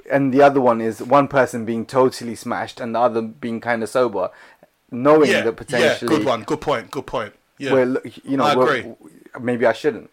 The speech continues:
Speaker 2: That's scumbaggish. That's super scumbaggish.
Speaker 1: Yeah,
Speaker 2: But,
Speaker 1: but
Speaker 2: but my
Speaker 1: it,
Speaker 2: point
Speaker 1: it's
Speaker 2: is this,
Speaker 1: it's
Speaker 2: right?
Speaker 1: not rapist.
Speaker 2: But my point is
Speaker 1: Yeah.
Speaker 2: this. People, technically, a guy and a girl can go out, technically, on a weekend,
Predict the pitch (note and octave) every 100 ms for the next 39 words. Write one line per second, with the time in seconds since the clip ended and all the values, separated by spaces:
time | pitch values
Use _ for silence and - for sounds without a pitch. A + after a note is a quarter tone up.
0 | _ - - - F3 D#3 D3 C3 A2 -
1 | - - - - D#3+ C#3 - C3 A2+ A2
2 | A2 F#2+ - A2+ G2 - - A#2+ G3+ B3+
3 | - B3 C3 G2+ - A#2+ D3 B2+ A2+ A2+
4 | A2 F#2+ F3+ A#3+ C4 A#3+ F#3+ G3 E3+ -
5 | - _ _ _ _ _ _ - C4 D4
6 | C#4+ C#3+ C#3 - - F#3+ - F3+ - D3+
7 | A2 G#2 _ _ _ - C#3+ G3+ A#3+ A#3+
8 | F#3+ A3 F#3+ E3+ D#3 F3+ D#3 B2+ - -
9 | - - F3 - B2+ G#2+ A2 E3 F3 F3+
10 | - D#3 B2+